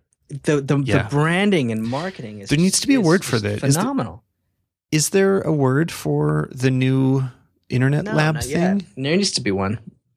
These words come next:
Speaker 1: What can we call it?
Speaker 2: 'Cause, uh, new, new labs, nouveau, lab, na-,
Speaker 1: <laughs>
Speaker 2: lab nouveau movement.
Speaker 1: Inter-, interlabs.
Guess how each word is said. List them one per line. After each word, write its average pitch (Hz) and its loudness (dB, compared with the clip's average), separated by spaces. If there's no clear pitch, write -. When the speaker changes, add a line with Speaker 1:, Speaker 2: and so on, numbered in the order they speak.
Speaker 1:
What 139 -10
can - 0
we 180 6
call 165 -2
it? - -8
Speaker 2:
'Cause, 165 2
uh, 123 -4
new, 127 2
new 135 4
labs, 113 2
nouveau, 113 2
lab, 117 0
na-, 113 0
Speaker 1:
<laughs> - -8
Speaker 2:
lab 113 2
nouveau 104 -2
movement. 104 -4
Speaker 1:
Inter-, 156 0
interlabs. 120 2